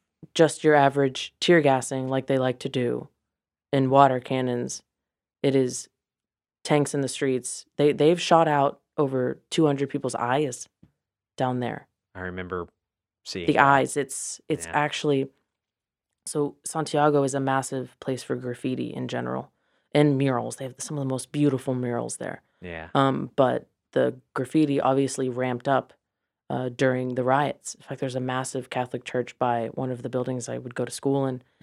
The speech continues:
Speaker 1: and it has pedophiles <laughs> spray painted on it. It has acab sprayed on it, spray painted
Speaker 2: Right.
Speaker 1: on it. It's got pictures of the president with money signs as his eyes.
Speaker 2: Right, yeah.
Speaker 1: Um, all this stuff, and just saying that he's a murderer and everything. But since they started shooting out people's eyes,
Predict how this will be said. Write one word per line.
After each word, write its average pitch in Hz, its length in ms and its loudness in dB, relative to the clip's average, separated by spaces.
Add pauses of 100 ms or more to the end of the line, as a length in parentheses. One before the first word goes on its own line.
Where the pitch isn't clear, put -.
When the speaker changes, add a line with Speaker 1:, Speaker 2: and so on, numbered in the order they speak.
(220)
Speaker 1:
and 135 100 -2
it 117 60 -2
has 127 240 -4 (360)
pedophiles 139 560 2
<laughs> - 40 -8
spray 139 260 -2
painted 135 300 2
on 131 180 4
it. 135 200 0 (260)
It 139 60 -8
has 131 200 4
acab 139 460 2
sprayed 135 380 0
on 131 200 2
it, 131 120 -6
spray 139 160 -4
painted 143 220 0
Speaker 2:
Right. 135 60 0
Speaker 1:
on 135 200 2
it. - 80 0
It's - 160 -6
got 127 280 -2
pictures 127 300 -10
of 127 60 -4
the 127 60 -10
president 143 380 4
with - 140 -4
money 139 180 0
signs 135 320 -4
as 131 120 -2
his 127 100 -6
eyes. 123 580 -4
Speaker 2:
Right, 85 380 -6 (100)
yeah. 90 200 -8 (100)
Speaker 1:
Um, 127 460 2 (180)
all 143 140 6
this 139 160 0
stuff, - 420 -2 (100)
and 131 160 -6
just 131 160 -8
saying 131 200 -4
that 123 140 -6
he's 135 120 -6
a 131 60 -2
murderer 131 420 -2
and 131 100 -4
everything. 127 400 -4
But 123 140 -4 (480)
since 160 280 -4
they 160 120 -2
started 139 300 -4
shooting 139 340 -2
out 131 160 -4
people's 127 300 -8
eyes, 131 500 0